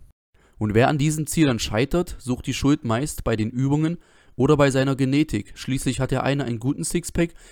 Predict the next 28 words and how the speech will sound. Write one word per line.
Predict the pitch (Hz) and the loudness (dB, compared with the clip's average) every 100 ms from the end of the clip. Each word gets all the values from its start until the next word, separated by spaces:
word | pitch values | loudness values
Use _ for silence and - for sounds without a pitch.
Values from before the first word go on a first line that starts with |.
| - | -8
und | 123 | -2
der | 120 | 0
andere | 123 139 139 | 2 0 0
eben | 143 139 | 0 0
nicht. | 156 165 | -2 -2
Da | 120 | -4
kann | - 123 | -2 -2
man | 143 | 0
nun | 139 139 | 0 -2
mal | 143 | 0
nicht | 131 - | -2 -4
viel | - 151 | -2 0
machen. | 143 127 - - _ _ _ - | 0 -4 -10 -18 _ _ _ -6
Das | 110 | -4
eigentliche | - 135 185 190 175 | 0 2 2 0 0
Problem, | - 147 131 127 143 160 | -2 -2 2 2 2 -2
woran | 123 117 123 | -2 -2 -2
es | 117 | -4
wirklich | 127 180 196 180 | 0 0 0 -6
gescheitert | 175 - 160 175 131 | -4 -2 0 0 0
ist, | 117 156 - - _ | 0 -2 -6 -18 _
wird | - 123 | -4 -4
hier | - 151 | 2 2
jedoch | 151 143 135 - | 4 2 -2 -4
ganz, | 135 170 | -4 -2
ganz | 147 139 | -4 0
häufig | 135 135 143 | 0 0 -2
vernachlässigt | - 101 123 139 147 139 147 | -2 0 0 0 -2 0 -4